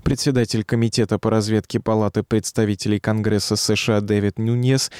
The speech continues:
временно самоустранился от расследования предполагаемого вмешательства России в прошлогодние выборы американского президента.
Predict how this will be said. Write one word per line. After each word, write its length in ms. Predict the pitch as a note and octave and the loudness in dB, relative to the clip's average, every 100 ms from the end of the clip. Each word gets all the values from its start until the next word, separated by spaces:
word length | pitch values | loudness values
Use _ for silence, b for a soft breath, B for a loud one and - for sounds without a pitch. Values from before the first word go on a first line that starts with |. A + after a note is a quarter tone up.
| B | B
временно 420 | A#2+ B2+ C#3 C3+ A#2+ | 0 0 0 0 0
самоустранился 1000 | - B2 B2+ A#2 - G#2+ G2+ A2 - | 0 0 0 0 0 2 2 2 0
от 120 | G#2 G#2 | 0 0
расследования 600 | G2 A2+ G#2+ G#2+ G#2 G2+ | 0 0 2 2 2 0
предполагаемого 840 | A#2 - A#2 G#2 G2+ G#2 A2 G#2 | -2 -2 -2 0 0 0 0 0
вмешательства 720 | G2 F#2+ - A2 G#2 - G#2+ | 0 0 0 0 -2 -2 0
России 440 | G2+ F#2 - A2+ G2+ B - | 2 0 0 0 0 B -20
в 100 | - | -2
прошлогодние 760 | B2 A2+ A#2 G#2 G#2 G2+ G2 | 0 0 -2 0 0 2 2
выборы 260 | F#2+ G#2 G#2+ | 2 0 0
американского 600 | G2 F#2+ G2 G2+ - G#2 | 2 0 0 -2 0 -2
президента. 680 | A2 G#2 A2 G#2+ F#2 G2 | 0 0 2 0 0 -2